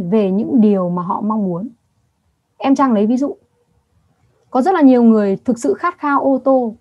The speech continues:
khát khao tiền, khát khao danh vọng. Tức là người ta rất là khát khao một cuộc đời thành công.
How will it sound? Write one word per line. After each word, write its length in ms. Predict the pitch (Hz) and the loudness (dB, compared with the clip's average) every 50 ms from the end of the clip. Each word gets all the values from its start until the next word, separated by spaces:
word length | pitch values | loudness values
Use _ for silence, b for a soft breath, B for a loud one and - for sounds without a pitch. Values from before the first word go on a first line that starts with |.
| _ _ _ | _ _ _
khát 220 | - 370 370 370 | -2 -2 -2 0
khao 280 | - 339 320 294 277 - | -2 -2 0 0 0 2
tiền, 320 | - 240 220 196 170 143 131 - | 4 4 4 4 2 -2 -8 -4
khát 220 | - 339 392 - - | -2 -4 -4 -2 -2
khao 220 | - 330 330 302 | 0 2 2 4
danh 260 | 262 349 359 349 311 | 4 2 2 2 2
vọng. 120 | 277 - - - _ _ _ _ _ _ _ | 2 0 0 -2 _ _ _ _ _ _ _
Tức 100 | 359 359 | -4 -2
là 80 | 320 254 | 0 4
người 200 | 233 226 220 214 | 4 4 4 4
ta 120 | 247 262 | 4 0
rất 340 | 226 233 - 453 - - - | 0 0 -2 -2 -2 -2 -4
là 180 | 262 247 - 233 | -4 -4 -2 -2
khát 180 | 311 349 - | -4 -4 -4
khao 300 | - 302 285 269 247 233 - | -4 -4 -2 -2 -4 -4 -2
một 260 | 226 214 208 196 - | 0 0 0 0 -2
cuộc 140 | - 214 185 | -2 -4 -2
đời 180 | 190 202 190 180 | 0 0 -2 -2
thành 200 | - 196 196 180 | -4 -6 -6 -4
công. 200 | - 233 233 | -4 -4 -4